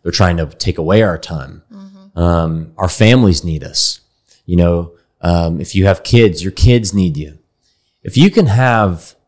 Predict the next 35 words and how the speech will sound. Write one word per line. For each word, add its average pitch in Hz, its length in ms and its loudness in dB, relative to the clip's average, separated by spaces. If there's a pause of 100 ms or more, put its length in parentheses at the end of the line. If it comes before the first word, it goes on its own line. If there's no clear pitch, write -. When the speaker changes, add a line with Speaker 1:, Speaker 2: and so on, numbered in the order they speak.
(260)
Speaker 1:
four 123 720 0 (100)
hours 95 720 -6
of 85 180 -16
time 92 500 -4 (520)
before - 500 -4 (320)
anybody 147 720 0
needs 92 360 -2
you 65 200 -16 (200)
Speaker 2:
Yeah. - 160 -20 (100)
Speaker 1:
that 95 120 -4
are 87 100 -2 (160)
just - 280 -2
for 87 120 -12
you, 80 240 -8 (300)
Speaker 2:
Yeah. - 80 -18
Speaker 1:
to - 40 -8
feed 107 300 -2
you 85 320 -2
and 78 120 -18
to 82 60 -14
do 92 100 -4
the 87 60 -6
things 87 240 -4
that 90 140 -12
you 101 180 -2
wanna 78 220 -2
do, 80 240 -18 (180)
you 151 180 2
will 85 240 2
never 104 840 -2 (240)
run 90 220 2
out 80 400 -6 (440)
Speaker 2:
Yeah. - 120 -20
Speaker 1:
of 82 140 0
energy 80 600 -4